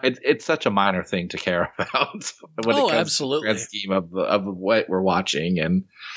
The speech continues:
Speaker 1: so, yeah, I, I'm having fun with it.
Speaker 2: Oh, totally.
Speaker 1: I, I'm
Speaker 2: And
Speaker 1: really
Speaker 2: if at the end
Speaker 1: excited
Speaker 2: of the
Speaker 1: 'cause
Speaker 2: day, the writing is there and it continues to be engaging on that front, like, I'm, I'm,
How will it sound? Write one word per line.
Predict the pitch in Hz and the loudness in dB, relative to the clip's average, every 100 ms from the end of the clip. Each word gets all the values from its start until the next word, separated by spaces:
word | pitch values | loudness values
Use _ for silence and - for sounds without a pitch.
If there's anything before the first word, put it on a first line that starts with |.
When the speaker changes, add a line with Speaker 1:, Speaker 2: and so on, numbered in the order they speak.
| - - - - _ _ | -10 -10 -16 -20 _ _
Speaker 1:
so, | - - 80 78 - _ - | -10 0 0 0 -4 _ 0
yeah, | - - - _ - | 0 0 -4 _ -2
I, | 143 208 - - - - - _ _ | -2 -2 -6 -20 -20 -20 -20 _ _
I'm | 190 | 0
having | 156 101 92 | 2 2 2
fun | 82 76 | 0 -2
with | 73 | -4
it. | 76 - _ _ _ _ _ _ _ _ _ _ _ - | -4 -6 _ _ _ _ _ _ _ _ _ _ _ -4
Speaker 2:
Oh, | 247 | -4
totally. | - 135 127 | -2 -2 0
Speaker 1:
I, | 254 117 | 2 2
I'm | - | 2
Speaker 2:
And | 214 | 2
Speaker 1:
really | 226 | 2
Speaker 2:
if | 160 | 2
at | |
the | 220 | 2
end | 233 226 | 2 2
Speaker 1:
excited | |
Speaker 2:
of | 175 | -2
the | |
Speaker 1:
'cause | 135 | -2
Speaker 2:
day, | 139 165 | 0 0
the | 143 107 | 0 -4
writing | 107 135 156 160 | -2 0 0 0
is | 151 | 0
there | 156 160 | 2 4
and | 156 | 2
it | 123 127 | -2 -8
continues | - 123 143 147 135 | -8 -2 0 0 0
to | |
be | 147 | -2
engaging | 123 120 127 135 131 | -2 -2 -2 -2 -2
on | 110 | -4
that | 113 151 | -4 -4
front, | - 190 202 - _ _ _ _ _ _ | 0 2 2 -4 _ _ _ _ _ _
like, | 139 113 117 | -8 -6 -6
I'm, | 143 131 - | -6 -8 -4
I'm, | 147 147 113 | -2 -2 -6